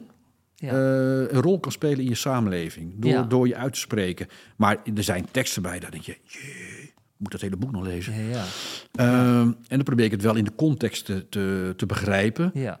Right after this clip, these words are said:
Speaker 2: Maar zijn teksten, en van wie is dat wel? Heel veel teksten zijn niet, eh, eh, levensvatbaar meer.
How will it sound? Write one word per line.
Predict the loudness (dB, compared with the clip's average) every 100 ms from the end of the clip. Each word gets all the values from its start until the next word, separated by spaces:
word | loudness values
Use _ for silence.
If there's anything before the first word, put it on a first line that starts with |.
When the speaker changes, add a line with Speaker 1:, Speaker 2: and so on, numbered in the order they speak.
| _
Speaker 2:
Maar | 0 0
zijn | 2 2 4 4 2 -2 _
teksten, | 0 0 -2 -4 -4
en | -6 -6 -10 -18 _ _ _ _ _ _ _
van | -10 -8 -4
wie | -6
is | -6
dat | -6
wel? | -4 -4
Heel | 0 -2
veel | -2
teksten | -6 -6 -6
zijn | -6 -4 -4
niet, | -4 -6 -8
eh, | -6 -4 -4 -6
eh, | -8 -12 _ _ _ -14 -14 _ _ _ -12 -8 -6 -6
levensvatbaar | -4 -4 -4 -4 -4 -4 -8
meer. | -12 -14